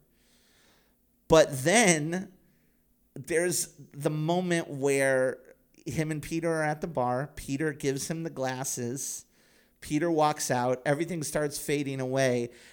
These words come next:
And then crazy Gyllenhaal comes out a little bit. You get a little bug-eyed Gyllenhaal where he s-, just starts cackling and he's just like,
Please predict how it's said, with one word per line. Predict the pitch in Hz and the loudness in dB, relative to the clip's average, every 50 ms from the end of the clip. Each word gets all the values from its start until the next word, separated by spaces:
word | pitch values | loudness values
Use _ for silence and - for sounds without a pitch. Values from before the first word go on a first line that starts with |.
| - _ | -8 _
And | - 151 147 139 | 0 0 2 2
then | 143 143 139 135 135 131 127 120 - - _ _ _ _ _ _ _ _ _ _ _ _ _ - | 2 2 2 0 0 -2 -6 -8 -10 -14 _ _ _ _ _ _ _ _ _ _ _ _ _ -12
crazy | - - - 143 139 151 160 160 147 131 139 127 127 | -10 -4 0 2 4 4 4 4 2 0 0 -2 -4
Gyllenhaal | 113 110 127 123 117 117 113 113 117 117 120 117 - | -4 -4 -4 -2 -2 -4 -6 -6 -6 -8 -8 -8 -8
comes | - 131 127 117 110 - | -8 -8 -6 -6 -6 -4
out | 117 117 117 113 | -4 -4 -4 -4
a | |
little | 117 117 117 110 117 | -6 -6 -6 -6 -6
bit. | 135 - 120 107 98 - - _ _ _ _ _ _ _ _ - | -6 -6 -6 -6 -8 -10 -14 _ _ _ _ _ _ _ _ -16
You | - 135 | -14 -6
get | - 143 151 | 0 2 2
a | 147 | 4
little | 147 151 147 131 | 6 6 4 4
bug-eyed | 117 - - 143 139 160 139 147 127 131 139 127 123 113 | 2 0 2 4 4 4 4 4 4 4 2 0 -2 -4
Gyllenhaal | - - 135 123 120 113 113 113 117 113 110 110 117 139 147 - _ _ _ _ _ _ _ _ | -2 0 0 0 0 -2 -6 -6 -4 -4 -4 -4 -6 -8 -12 -16 _ _ _ _ _ _ _ _
where | - 139 147 | 0 2 2
he | 147 143 143 | 2 2 0
s-, | 123 113 - - - - - - | -2 -4 -6 -6 -6 -8 -8 -6
just | - 156 147 - - | -2 0 0 0 2
starts | - 147 135 131 - | 2 0 0 -2 -4
cackling | - - - 156 131 131 139 - - 135 127 123 127 127 123 | -6 -6 -2 -2 -2 -2 -2 -4 -8 -10 -10 -8 -8 -8 -8
and | 127 127 | -8 -8
he's | 127 131 127 | -6 -6 -6
just | 131 127 - 143 | -6 -6 -4 -2
like, | 143 139 - | -2 -2 -4